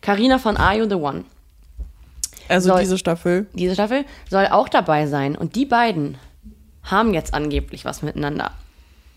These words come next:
Speaker 2: Nach Ex on the Beach
Speaker 1: Genau.
Speaker 2: Dreh. Okay.
Speaker 1: Die haben, äh, die gleichen, äh, Sachen gepostet aus dem gleichen Wohnzimmer und sich gefilmt vom gleichen Wohnhaus und so. Also,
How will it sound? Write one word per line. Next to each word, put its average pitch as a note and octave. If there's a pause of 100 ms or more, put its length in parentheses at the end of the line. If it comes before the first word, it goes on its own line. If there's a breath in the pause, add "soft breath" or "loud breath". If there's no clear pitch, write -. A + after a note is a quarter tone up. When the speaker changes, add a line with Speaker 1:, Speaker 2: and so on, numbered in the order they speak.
(380 soft breath)
Speaker 2:
Nach F#3+ (260)
Ex E3
on D#3
the E3
Beach D#3+
Speaker 1:
Genau. F#3+
Speaker 2:
Dreh. C#3 (400)
Okay. E3+
Speaker 1:
Die F#3
haben, A3+
äh, G3+
die F3+
gleichen, G3
äh, F3
Sachen A3
gepostet C4
aus G3
dem G#3
gleichen G3
Wohnzimmer C4+
und G3+
sich F#3+
gefilmt A#3
vom F3+
gleichen F3+
Wohnhaus C4
und C4
so. D4+
Also, G3+